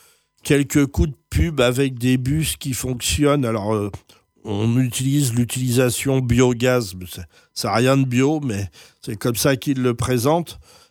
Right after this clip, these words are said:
Mais bon, c'est plus pour des effets d'annonce, pour, euh, pour la photo, puisque la problématique,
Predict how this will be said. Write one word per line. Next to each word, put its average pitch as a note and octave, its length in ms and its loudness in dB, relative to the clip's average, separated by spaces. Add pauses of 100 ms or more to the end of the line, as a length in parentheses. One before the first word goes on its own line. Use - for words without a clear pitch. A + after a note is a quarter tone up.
(140)
Mais C3 280 2
bon, B2+ 240 -2
c'est C3 220 0
plus C3+ 340 0
pour A#2+ 220 0
des A#2 300 0
effets C3 280 0
d'annonce, C3 640 0
pour, A2 300 -2
euh, F#2+ 100 -2 (420)
pour C3 200 4
la C3 120 4
photo, D#3 500 -2
puisque C3+ 400 -8 (520)
la A2 160 -2
problématique, B2+ 1120 0